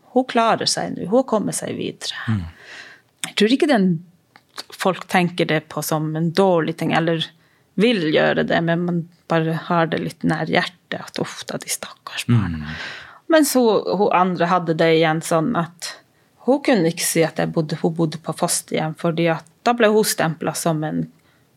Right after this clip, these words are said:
Speaker 1: bråkmaker, eller en som, eh, var en liten klovn.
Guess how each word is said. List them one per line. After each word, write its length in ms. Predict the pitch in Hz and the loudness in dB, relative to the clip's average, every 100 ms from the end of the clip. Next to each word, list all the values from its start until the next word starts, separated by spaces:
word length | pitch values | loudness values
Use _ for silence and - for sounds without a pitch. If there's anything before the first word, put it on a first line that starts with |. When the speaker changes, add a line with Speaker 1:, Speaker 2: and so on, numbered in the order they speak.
| - | 0
Speaker 1:
bråkmaker, 800 | 381 311 - - - - - 175 | 4 4 2 0 0 0 0 2
eller 320 | 175 165 160 | 2 2 4
en 200 | 165 180 | 4 4
som, 300 | 170 160 165 156 | 4 2 2 0
eh, 200 | 156 151 - _ _ - | 0 -2 -6 _ _ 0
var 60 | 175 | 2
en 100 | 160 | 2
liten 300 | 165 - 170 | 2 0 0
klovn. 560 | - 392 202 165 170 | 2 2 2 -2 -6